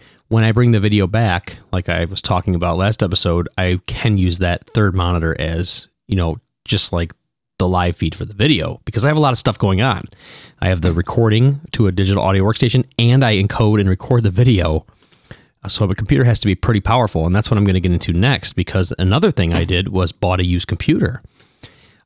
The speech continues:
Um, I, you know, it's, I recommend doing this if you're go-,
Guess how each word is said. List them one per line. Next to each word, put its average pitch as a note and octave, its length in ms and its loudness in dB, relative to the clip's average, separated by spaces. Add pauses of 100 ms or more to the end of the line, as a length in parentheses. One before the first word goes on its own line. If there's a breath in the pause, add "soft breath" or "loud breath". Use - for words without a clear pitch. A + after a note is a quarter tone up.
(120)
Um, F#2 500 0 (480)
I, F#2+ 240 0 (120)
you G#2+ 120 2
know, F2 240 0 (1200)
it's, - 280 -2 (580)
I D#3+ 200 0
recommend A#2+ 360 4
doing F#2+ 240 4
this F2+ 180 0
if - 120 -2
you're G2 80 0
go-, A2 100 0